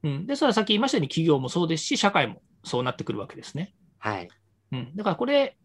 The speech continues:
Speaker 1: 過去の話はそうだと。だけど、
Speaker 2: うん。
Speaker 1: これから未来の話は、よりそのデータやそのテクノロジーってものが、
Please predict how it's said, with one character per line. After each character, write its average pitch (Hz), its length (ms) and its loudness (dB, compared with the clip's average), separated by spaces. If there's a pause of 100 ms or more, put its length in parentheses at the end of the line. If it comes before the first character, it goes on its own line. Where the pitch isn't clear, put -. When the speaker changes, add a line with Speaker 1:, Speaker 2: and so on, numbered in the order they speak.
(180)
Speaker 1:
過 - 180 2
去 427 100 4
の 240 80 8
話 139 300 2
は 127 100 4
そ 143 180 2
う - 20 4
だ - 120 -6
と。 - 100 -20 (540)
だ 247 100 0
け 233 100 2
ど、 180 260 2
Speaker 2:
う - 40 -20
ん。 - 40 -20 (160)
Speaker 1:
こ 220 120 4
れ 285 80 4
か 311 120 4
ら 294 100 8
未 311 120 6
来 294 200 6
の 190 80 4
話 202 340 2
は、 180 420 4
よ 247 140 0
り 294 100 2
そ 180 140 0
の 139 180 0
デ 240 220 2
ー - 40 -12
タ 127 220 2
や 147 300 4
そ - 140 -6
の 120 40 -6
テ 165 160 0
ク 240 120 0
ノ 285 100 2
ロ 226 80 6
ジ 151 140 2
ー 123 40 -4
っ - 40 -16
て - 80 -6
も 131 120 -4
の 127 120 -4
が、 147 280 4